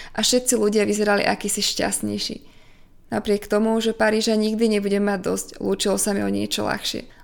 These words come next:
lebo som z neho dostala bonusovú porciu navyše, aj so šlahačkou. Čo dodať na záver? A zda len tento citát. „You know all those things you always wanted to do?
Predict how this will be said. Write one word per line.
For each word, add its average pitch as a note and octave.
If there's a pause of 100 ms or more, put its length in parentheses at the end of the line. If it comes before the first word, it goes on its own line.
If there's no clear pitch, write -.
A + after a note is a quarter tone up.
lebo G3
som G#3
z G#3
neho G#3
dostala G3
bonusovú G3+
porciu G3
navyše, - (120)
aj G3+
so F#2+
šlahačkou. - (1600)
Čo -
dodať A#3
na A#3+
záver? G#3+ (480)
A G3+
zda G#3
len G#3
tento G#3
citát. - (880)
„You G3+
know G#3
all B3+
those B3
things A3
you G#3
always G#3+
wanted G#3+
to G#3+
do? A3+